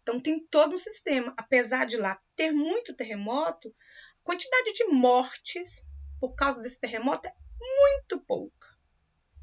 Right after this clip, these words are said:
Já, olha só a diferença de um país que se prepara. No Chile, o ulti-, terrem-, o último terremoto que teve aqui no Chile, houve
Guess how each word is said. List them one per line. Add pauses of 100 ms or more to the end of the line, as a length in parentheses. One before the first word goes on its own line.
(260)
Já,
olha
só
a
diferença
de
um
país
que (160)
se
prepara. (600)
No
Chile,
o
ulti-,
terrem-,
o
último
terremoto
que
teve
aqui
no
Chile, (460)
houve